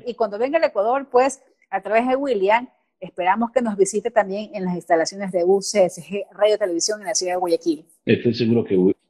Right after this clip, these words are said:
Speaker 2: William conoce y, y, y
Speaker 1: Claro
Speaker 2: está
Speaker 1: que
Speaker 2: en
Speaker 1: sí.
Speaker 2: sus manos.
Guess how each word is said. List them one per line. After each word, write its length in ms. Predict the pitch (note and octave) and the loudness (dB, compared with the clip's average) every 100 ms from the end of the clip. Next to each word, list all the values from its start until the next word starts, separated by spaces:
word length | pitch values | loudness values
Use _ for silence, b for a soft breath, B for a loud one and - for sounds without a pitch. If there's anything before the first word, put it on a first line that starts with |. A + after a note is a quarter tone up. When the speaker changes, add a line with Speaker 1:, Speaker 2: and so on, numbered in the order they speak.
| _ - | _ -4
Speaker 2:
William 340 | G#2 A#2 A#2 F#2 | 0 2 0 -2
conoce 520 | F#2 G#2+ B2+ C#3 A#2+ | -2 0 0 0 0
y, 380 | - F#2 E2+ E2 | 0 -2 -2 -8
y, 40 | - | -8
y 40 | |
Speaker 1:
Claro 260 | F3 A3+ D4 | 0 2 2
Speaker 2:
está 100 | - | 2
Speaker 1:
que 60 | E3 | -2
Speaker 2:
en 80 | |
Speaker 1:
sí. 100 | D#3 | -2
Speaker 2:
sus 100 | E3+ | 0
manos. 220 | E3+ C3 | 2 0